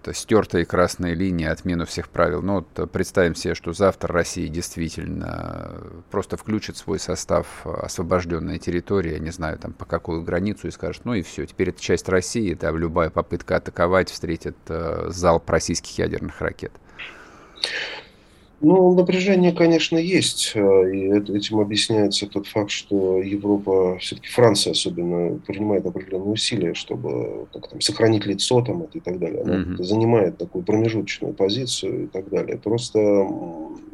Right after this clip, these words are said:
Speaker 2: самое странное в этой истории — это, м, то, что, по-моему, Вашингтон не очень, по крайней мере, публично обозначает свою позицию.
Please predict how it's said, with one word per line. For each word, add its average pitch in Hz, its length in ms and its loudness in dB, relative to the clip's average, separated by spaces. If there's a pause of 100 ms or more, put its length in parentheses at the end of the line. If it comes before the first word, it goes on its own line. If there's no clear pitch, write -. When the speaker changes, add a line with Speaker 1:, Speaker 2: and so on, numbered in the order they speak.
(140)
Speaker 2:
самое 175 440 10
странное 123 500 6
в 113 60 2
этой 117 180 -4
истории — 127 540 2 (580)
это, 117 380 4 (100)
м, 101 580 4
то, 123 120 -8
что, 123 160 -6
по-моему, 113 400 4
Вашингтон 113 960 0
не 120 80 4
очень, 107 460 0
по - 100 -2
крайней 120 200 4
мере, 110 120 2
публично 117 440 0
обозначает 101 520 -2
свою 92 220 -4
позицию. - 560 -6